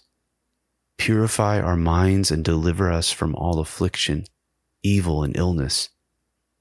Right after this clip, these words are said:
Surround us with thy holy angels, that guarded and instructed by their forces, we may reach unity of faith and the understanding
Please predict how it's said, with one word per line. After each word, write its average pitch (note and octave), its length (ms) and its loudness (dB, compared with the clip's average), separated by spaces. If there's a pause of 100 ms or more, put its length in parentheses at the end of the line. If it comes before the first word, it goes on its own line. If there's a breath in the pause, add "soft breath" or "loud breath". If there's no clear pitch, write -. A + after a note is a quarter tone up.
(320 loud breath)
Surround G2+ 500 2
us A2 180 0
with F#2+ 160 -2
thy F#2+ 140 0
holy F#2+ 440 0
angels, E2+ 680 -2 (760)
that F2+ 140 -2
guarded G2 440 4
and F2+ 140 0
instructed F#2 640 -2
by F2 180 -2
their F2 180 0
forces, - 720 -2 (640)
we F#2+ 100 0
may F2+ 180 4
reach E2+ 320 0
unity F#2+ 380 4
of D#2+ 80 0
faith - 460 -4 (800)
and G2 120 2
the F#2 140 2
understanding F2 960 2